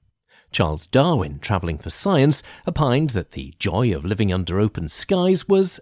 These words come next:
a savage return to our earlier nature, and exulted that, in travel, the map of the world ceases to be a blank.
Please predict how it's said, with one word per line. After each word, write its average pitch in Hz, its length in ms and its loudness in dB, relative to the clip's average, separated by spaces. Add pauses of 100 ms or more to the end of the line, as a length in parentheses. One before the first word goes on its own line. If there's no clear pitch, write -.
a 202 60 -2
savage 107 520 -2
return 120 520 -2
to 165 120 -4
our 165 280 -2
earlier 76 320 -4
nature, 117 500 -2 (220)
and 73 120 -10
exulted 113 580 0
that, 117 380 0
in 123 160 -2
travel, 202 460 2 (240)
the 190 100 -2
map 156 200 0
of 120 100 0
the 139 80 0
world 151 480 2
ceases 104 540 -2
to 135 100 -2
be 85 140 -6
a 67 40 -12
blank. 117 540 -2